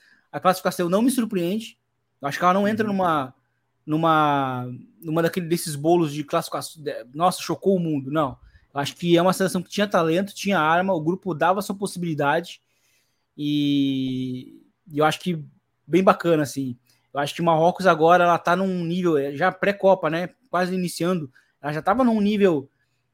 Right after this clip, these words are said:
Speaker 1: de jogo que rivalizava muito com o Senegal, entre qual, qual era a seleção, é, francesa, a, a seleção, é, africana mais forte. E óbvio que sem o Mané, eu acho que hoje o Marrocos tá um pouquinho à frente,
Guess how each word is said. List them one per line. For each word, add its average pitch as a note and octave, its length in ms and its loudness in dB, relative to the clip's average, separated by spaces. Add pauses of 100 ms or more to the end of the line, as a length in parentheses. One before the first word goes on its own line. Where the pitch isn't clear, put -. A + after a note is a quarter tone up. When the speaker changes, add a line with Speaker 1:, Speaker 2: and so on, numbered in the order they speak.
(300)
Speaker 1:
de D3+ 280 -10
jogo F#3+ 460 4
que F3 360 -6
rivalizava F3+ 640 2
muito F#3 320 -2
com A#3 140 -2
o F#3+ 40 -2
Senegal, E3 500 0
entre D#3 280 -6
qual, G3 320 0
qual G3+ 240 2
era G3+ 140 2
a G3 40 -10
seleção, F#3 540 -8 (340)
é, C#3+ 380 -6
francesa, E3 400 -6
a, D#3 360 -4
a B2+ 40 -6
seleção, D#3 600 -2 (540)
é, C#3+ 260 2
africana E3 400 0
mais F3+ 200 0
forte. F3+ 440 0 (200)
E F#3+ 100 2
óbvio C#3+ 340 0
que - 100 -16
sem F#3 240 -2
o G3 40 0
Mané, F3 480 0 (480)
eu D3 80 -2
acho D3 200 -2
que E3 60 -2
hoje E3+ 200 2
o - 20 -6
Marrocos E3+ 320 0
tá F#3+ 80 0
um E3+ 40 -2
pouquinho F#3+ 380 -4
à A3+ 40 -2
frente, C#3 500 -6